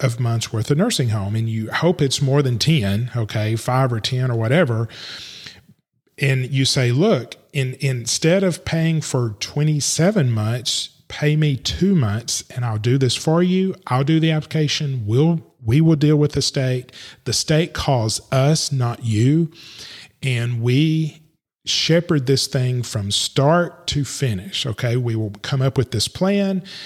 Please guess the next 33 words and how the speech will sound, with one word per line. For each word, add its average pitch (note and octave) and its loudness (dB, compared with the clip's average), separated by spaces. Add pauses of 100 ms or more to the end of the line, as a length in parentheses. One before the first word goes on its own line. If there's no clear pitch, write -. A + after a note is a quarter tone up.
(260)
Once D#3 0
you F#3 2
get F3+ 2
home E3 2
and C3 2
start C3+ -2 (240)
looking C#3 0
through D4+ 0
this, C#3 2
what D#3+ 0
we D3 2
just F#3 0
discussed D#3+ 0
may D#3 2
not D#3+ 0
be C3+ 2
actually D3+ 0
what D#3+ 2
happens. F3+ -2 (180)
That's G3+ 0
okay. B2 -4
We C#3+ 0
can D#3+ -2
flow F3+ 2
with A2+ 0
it. - -8 (480)
Just, C3 0 (380)
I A#2+ -2
will F3 4
walk D#3+ 2
you D3 2
through C#3+ 2
this. C#3+ -2